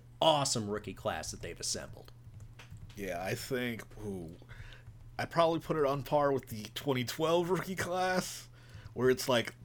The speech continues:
Speaker 2: the, the rookie class is gonna be that good, where I think that rookie class, what it was, Simon Pagenaud, Joseph
Speaker 1: Mm-hmm.
Speaker 2: Newgarden,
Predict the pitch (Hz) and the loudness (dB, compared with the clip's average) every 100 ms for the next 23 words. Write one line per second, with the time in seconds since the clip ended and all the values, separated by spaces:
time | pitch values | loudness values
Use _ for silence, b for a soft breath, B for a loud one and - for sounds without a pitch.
0 | - 113 104 107 120 123 117 135 127 107 | -8 -8 -6 -2 0 2 2 2 2 2
1 | 110 117 107 101 104 113 98 117 117 110 | 0 -2 -2 0 2 2 0 0 0 0
2 | 101 104 101 117 101 - 107 101 107 107 | -2 0 -2 -4 -8 -2 -2 0 -4 -6
3 | 107 110 104 104 95 87 - 104 101 98 | -4 0 0 -2 -4 -4 0 0 0 -4
4 | 107 104 104 107 107 104 101 B B B | 0 0 0 -2 0 0 -2 B B B
5 | - 110 95 98 113 110 110 107 104 101 | 0 0 0 -4 -4 -2 2 4 4 0
6 | 104 | -6